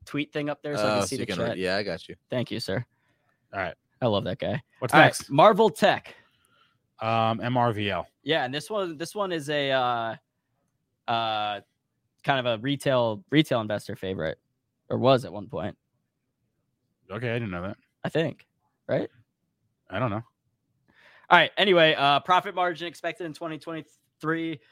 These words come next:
Speaker 1: uh, thirty-five percent. Spencer, can you read us the, the company description f-, for, uh, Marvel?
Speaker 3: Uh, I mean, it's a semi play, isn't it? That's what semiconductors. Let's, let's go to the overview page. Da, da, da.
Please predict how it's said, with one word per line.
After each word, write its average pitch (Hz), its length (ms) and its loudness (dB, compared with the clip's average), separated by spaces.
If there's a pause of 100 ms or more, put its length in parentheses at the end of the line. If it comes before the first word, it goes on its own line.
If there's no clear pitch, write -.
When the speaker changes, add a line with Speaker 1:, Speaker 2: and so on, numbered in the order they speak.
(160)
Speaker 1:
uh, 127 240 2
thirty-five 165 540 0
percent. 151 400 -4
Spencer, 147 300 -4
can 147 140 -8
you 151 100 -8
read 160 180 0
us 156 200 2
the, 135 260 0
the 127 60 -4
company 131 360 -2
description 120 520 -6
f-, - 200 -14
for, 117 260 6
uh, 104 220 2
Marvel? 107 420 -4 (640)
Speaker 3:
Uh, 98 480 6 (240)
I 110 100 2
mean, 113 100 2
it's 104 160 -4
a - 20 -10
semi 147 320 -2
play, 76 280 -8
isn't 101 200 -6
it? - 240 -4
That's - 220 -12
what 104 140 -6 (360)
semiconductors. 135 800 -6
Let's, 113 180 -4
let's 120 140 -6
go 127 140 0
to 120 80 0
the 113 400 4 (100)
overview 120 400 2
page. 120 840 0 (220)
Da, 113 100 -6
da, 110 200 -8
da. 110 480 0